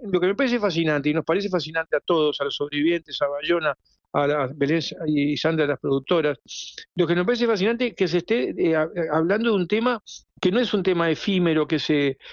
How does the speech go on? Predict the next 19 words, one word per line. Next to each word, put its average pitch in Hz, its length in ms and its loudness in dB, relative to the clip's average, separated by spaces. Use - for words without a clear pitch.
un, 185 220 0
eso, 196 360 0
los 165 300 -2
temas 190 260 0
simples, 147 580 0
esos 165 140 0
temas 185 220 0
que 160 80 0
no, 160 240 -2
que 156 80 0
no 160 100 2
tienen 175 220 0
profundidad, 165 460 0
que 175 80 0
se 160 140 0
extinguen, 185 600 0
no 165 240 2
bien 180 380 0
se, 143 680 2